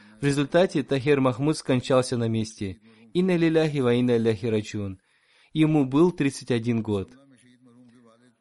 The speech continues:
В его пятидесятипятилетнего отца Тарика Махмуду тоже попала пуля, он ранен в голову и сейчас находится в больнице.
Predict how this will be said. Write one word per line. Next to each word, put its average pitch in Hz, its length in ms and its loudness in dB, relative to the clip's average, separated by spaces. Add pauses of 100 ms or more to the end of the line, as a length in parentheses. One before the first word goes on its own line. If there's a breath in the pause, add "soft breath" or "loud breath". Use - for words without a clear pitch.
В 135 80 -6
его 170 280 4
пятидесятипятилетнего 160 1500 0
отца 156 360 0
Тарика 143 420 -2
Махмуду 127 480 -4
тоже 156 300 -2
попала 123 440 0
пуля, 139 480 -2 (260 soft breath)
он 139 180 2
ранен 147 320 4
в 117 100 -6
голову 139 420 2
и 131 140 -4
сейчас 143 420 -2
находится 123 500 -2
в 107 60 -6
больнице. 107 640 -2